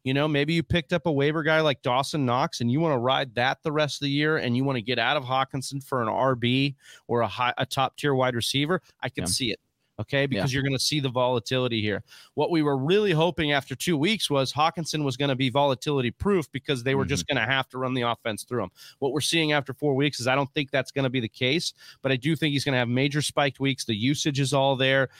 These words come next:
Speaker 1: He's running routes on, on a lot of the high percentage that we like to see out of our elite tight ends. So, yeah, still a great option at tight end, but I, I would understand. Just be smart. Don't be ditching Hawkinson just because
Speaker 2: Right.
Speaker 1: he gave you two down weeks.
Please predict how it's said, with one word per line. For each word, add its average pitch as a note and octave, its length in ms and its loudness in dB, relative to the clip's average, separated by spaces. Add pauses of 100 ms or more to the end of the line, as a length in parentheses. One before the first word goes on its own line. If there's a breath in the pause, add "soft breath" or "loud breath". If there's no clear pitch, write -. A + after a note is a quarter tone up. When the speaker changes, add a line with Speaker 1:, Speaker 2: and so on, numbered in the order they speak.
(160 loud breath)
Speaker 1:
He's A#2 180 0
running B2+ 280 2
routes B2+ 400 2
on, C#3 180 2
on B2+ 200 2
a B2 100 2
lot B2+ 200 2
of A#2 100 -2
the A#2+ 80 0
high B2 240 0
percentage B2+ 480 -2
that B2 100 -2
we A#2 80 -4
like A#2 200 -2
to G#2+ 80 -12
see C3+ 240 -2
out C#3 80 2
of C3+ 100 0
our C#3 80 2
elite C#3 300 0
tight C3+ 240 0
ends. C3+ 200 0
So, B2+ 100 -2
yeah, B2+ 240 2 (260 loud breath)
still F3+ 640 0
a C3 100 0
great C#3+ 300 2
option B2+ 500 0 (260 soft breath)
at A#2 140 -4
tight C3 240 0
end, B2+ 220 0
but A#2 120 0
I, A#2+ 160 2
I B2+ 120 2
would B2+ 160 0
understand. B2+ 580 0 (240 soft breath)
Just D#3 200 -4
be G#3+ 120 0
smart. D3 420 0
Don't C#3 140 -4
be D#3+ 120 0
ditching D3 420 0
Hawkinson C3 560 0
just B2 220 -2
because F2 240 0
Speaker 2:
Right. G#2+ 160 -4
Speaker 1:
he C3 60 -2
gave B2+ 120 0
you A#2 80 -2
two B2 180 -2
down G#2+ 360 0
weeks. - 540 -6